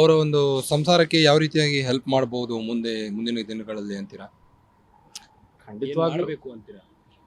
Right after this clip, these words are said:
Speaker 2: ಖಂಡಿತವಾಗ್ಲೂ ಆ ಮಗುಗೆ ಒಂದು ದಾರಿ, ಅವರು ಏನಿದೆ ಅದನ್ನ ಮಾಡಿದ್ರೆ ಅವ್ರ ಭವಿಷ್ಯಕ್ಕೆ, ಒಂದು ಎಜುಕೇಷನ್‌ಗೆ ಅದೇನಿರುತ್ತೆ ಅದನ್ನ ಮಾಡಿದ್ರೆ ಒಂದು ಸರಿ ಅನ್ಸ-,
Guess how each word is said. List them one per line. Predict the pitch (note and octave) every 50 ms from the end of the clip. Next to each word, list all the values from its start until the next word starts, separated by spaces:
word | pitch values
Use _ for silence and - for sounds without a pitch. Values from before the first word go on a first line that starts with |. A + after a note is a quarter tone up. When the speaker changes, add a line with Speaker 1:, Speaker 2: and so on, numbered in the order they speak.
| _ _ _ _ - - -
Speaker 2:
ಖಂಡಿತವಾಗ್ಲೂ | C3+ B2+ C#3+ E3 E3 - E3+ E3+ E3+ E3+ F3 F3+ F3+
ಆ | E3 D#3
ಮಗುಗೆ | D3 D3 C#3+ D3 D3+ D#3+ G3+ G#3 F#3+ F#3 G3 G3+
ಒಂದು | G#3 F#3+ F3 E3+ F3 F3 E3 E3+ E3 D#3+ D#3+ D#3 D3 C#3 B2+ A#2+
ದಾರಿ, | B2 C3 D3+ E3+ F#3 G3 F#3 E3+ D#3+
ಅವರು | - - - - C3+ D3 D3+ D3+ C#3+ C#3+ C#3 C#3 C3+ B2+ B2 B2
ಏನಿದೆ | B2+ D3 E3+ F3+ F3+ E3+ D3+ C#3+ D3+ C#3 A#2+ A2 A2+ - -
ಅದನ್ನ | B2 B2 C3+ C3+ C#3
ಮಾಡಿದ್ರೆ | C3+ B2+ C3 C3+ C#3+ D3 C#3+ C3+ C#3+ C#3
ಅವ್ರ | C3+ C3 A#2
ಭವಿಷ್ಯಕ್ಕೆ, | A#2 A#2+ B2+ C3+ D#3 D#3 - D3+ C#3 - C#3 C3+ C#3+ C#3+ _ _ _ _ _ _
ಒಂದು | - C3 C3 C#3
ಎಜುಕೇಷನ್‌ಗೆ | C#3 C#3 E3+ E3 F#3 E3+ D3 - D#3 C3 B2+ A#2 A#2+ A#2 B2 C#3+ _ _ _ _ _ _ _ _ -
ಅದೇನಿರುತ್ತೆ | - A2+ B2+ C#3+ F3 F3+ F3 E3 D3 C#3 B2 - C#3
ಅದನ್ನ | C3 B2+ B2+ C3 C3+ C3+
ಮಾಡಿದ್ರೆ | C3 B2+ B2 B2+ C#3+ D#3+ D#3 C#3+ B2+ B2+ C3 C#3+ E3+ E3+ E3 _ _ _ _ _ _ _ _
ಒಂದು | C#3+ D#3 F3 E3+ D3+ D3+ D3 C#3 C3+ B2 A#2 A2+ A2
ಸರಿ | A2 - D3+ C#3+ C#3+ C#3+ C3+
ಅನ್ಸ-, | A#2+ A2 A2 G#2+ - D3+ C#3+ C3 C3